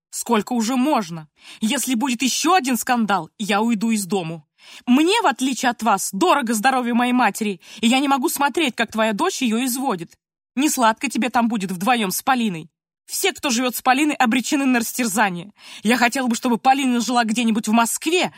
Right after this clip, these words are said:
в полной изоляции от нашей семьи. Достали! Достали меня! Не могу! Хватит!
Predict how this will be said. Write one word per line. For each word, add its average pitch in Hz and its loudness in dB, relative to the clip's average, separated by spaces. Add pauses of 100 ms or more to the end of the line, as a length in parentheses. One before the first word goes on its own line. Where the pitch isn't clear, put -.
(160)
в - -14
полной 254 2
изоляции 226 0
от 202 0
нашей 240 0
семьи. 160 -6 (720)
Достали! 220 0 (160)
Достали 285 2
меня! 262 2
Не 254 0
могу! 294 2
Хватит! 254 2